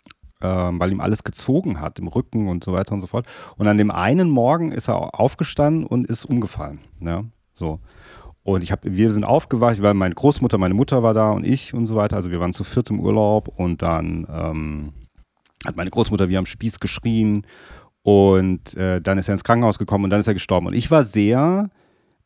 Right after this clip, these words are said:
äh, ich bin ja, ich hab mich noch nie damit auseinandergesetzt, wurde, ähm, hab mich noch nie damit konfrontiert und ich war natürlich total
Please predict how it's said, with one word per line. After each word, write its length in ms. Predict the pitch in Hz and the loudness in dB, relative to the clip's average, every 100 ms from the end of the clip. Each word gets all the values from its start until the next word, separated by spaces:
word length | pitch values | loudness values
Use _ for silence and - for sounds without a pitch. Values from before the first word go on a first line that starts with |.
| - | 0
äh, 260 | 113 110 | 4 4
ich 140 | 101 - | 2 0
bin 140 | 139 | 4
ja, 140 | 143 113 | 4 2
ich 240 | 107 107 - - | -4 -12 -14 -10
hab 200 | 98 - | -6 0
mich 100 | 135 | 2
noch 80 | 123 | 4
nie 160 | 127 | 6
damit 400 | 170 139 135 - | 6 6 2 -2
auseinandergesetzt, 760 | 92 110 104 127 170 165 170 - | -4 0 2 2 2 0 -4 -2
wurde, 160 | 117 117 | 0 0
ähm, 400 | - 82 107 - | -2 -4 -4 -2
hab 160 | 101 | -2
mich 120 | 120 107 | -2 0
noch 100 | 107 | 2
nie 100 | 113 | 2
damit 280 | 123 113 | 2 0
konfrontiert 720 | - 113 - 92 - - 143 - - - - | 0 -2 0 -4 -4 2 2 2 -6 -20 -6
und 80 | 101 | -2
ich 100 | 92 | 4
war 80 | 120 | 4
natürlich 280 | 117 117 107 | 4 2 -2
total 680 | 101 - 90 85 85 85 | -4 -2 0 2 0 -4